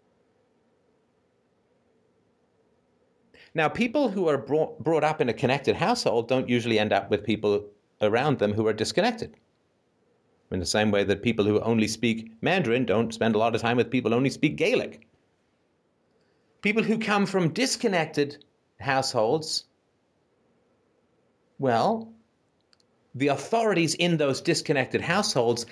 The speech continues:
keep the connected people away to avoid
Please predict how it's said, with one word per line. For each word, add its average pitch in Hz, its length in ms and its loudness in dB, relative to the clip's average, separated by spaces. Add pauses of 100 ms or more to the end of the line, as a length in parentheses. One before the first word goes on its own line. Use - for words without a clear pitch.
(140)
keep 285 340 -2
the 202 60 0
connected 165 480 -2
people 127 520 -2 (120)
away 208 480 -2 (1300)
to 160 140 -2
avoid 117 500 0